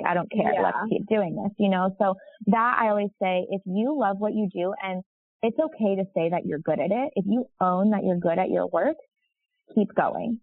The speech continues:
Speaker 1: People
Speaker 2: Yeah.
Speaker 1: that are meant to find you will find you, will work with you, will love you, and will reference you, and you will continue to grow. Um, so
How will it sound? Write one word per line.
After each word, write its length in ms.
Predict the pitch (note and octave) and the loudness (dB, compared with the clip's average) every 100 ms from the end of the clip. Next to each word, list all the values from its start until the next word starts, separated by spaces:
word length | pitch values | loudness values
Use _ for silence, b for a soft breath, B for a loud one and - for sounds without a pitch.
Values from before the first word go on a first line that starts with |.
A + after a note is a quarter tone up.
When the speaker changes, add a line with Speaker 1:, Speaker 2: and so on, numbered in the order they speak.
| _ | _
Speaker 1:
People 460 | - G#3 A3+ A3+ A3+ | 0 2 2 2 2
Speaker 2:
Yeah. 260 | C4 A#3 A3 | 0 -2 0
Speaker 1:
that 340 | G3+ F#3+ F#3 F3+ | 2 2 2 0
are 440 | F#3 F#3 F3+ F3+ - - _ - | 0 0 0 -2 -6 -12 _ -6
meant 440 | G3 F#3 F#3 - | 0 2 2 -2
to 80 | G3+ | -6
find 320 | F#3+ F3+ F#3 | -4 -2 0
you 120 | G3+ G#3+ | 2 2
will 180 | F3+ E3+ | 0 -2
find 280 | F3 F3+ G#3 | -4 -2 -2
you, 180 | A#3+ | 0
will 220 | A#3+ F#3 F3+ | 0 0 0
work 160 | F3+ A3 | -2 -2
with 120 | G#3+ | 0
you, 160 | A#3 A#3+ | 0 2
will 220 | F#3+ F3 | 2 2
love 220 | E3+ F3+ | 0 0
you, 140 | G#3 | 0
and 120 | - F#3 | 0 0
will 200 | E3+ E3 | 0 0
reference 400 | D3+ - G3+ G#3 | -2 -2 0 0
you, 160 | A#3 B3 | 2 2
and 180 | F#3+ F3+ | 4 4
you 80 | |
will 140 | F3 F3+ | 2 2
continue 480 | F#3+ F#3+ F3 D#3+ D#3+ | 2 2 2 2 2
to 80 | - | 2
grow. 180 | - - - b b b b | 0 -2 -8 b b b b
Um, 400 | G3+ F#3+ F3+ F#3+ - | 0 2 2 0 0
so 280 | F#3+ F#3 | 2 2